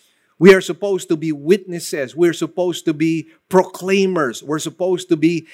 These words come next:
heralds of the message of God's word. And again, when we proclaim the message of God's word, we do not s-,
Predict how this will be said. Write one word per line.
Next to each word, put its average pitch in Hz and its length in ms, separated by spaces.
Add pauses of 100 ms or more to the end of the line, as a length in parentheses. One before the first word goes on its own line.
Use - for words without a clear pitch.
(160)
heralds 175 800
of 143 140
the 139 100
message 143 720 (280)
of 131 220
God's 147 420
word. 165 580 (580)
And 156 140
again, 208 640 (320)
when 170 220
we 196 100
proclaim 190 540
the 160 80
message 156 480
of 120 160
God's 139 340
word, 180 400
we 156 80
do 170 160
not 170 220
s-, - 140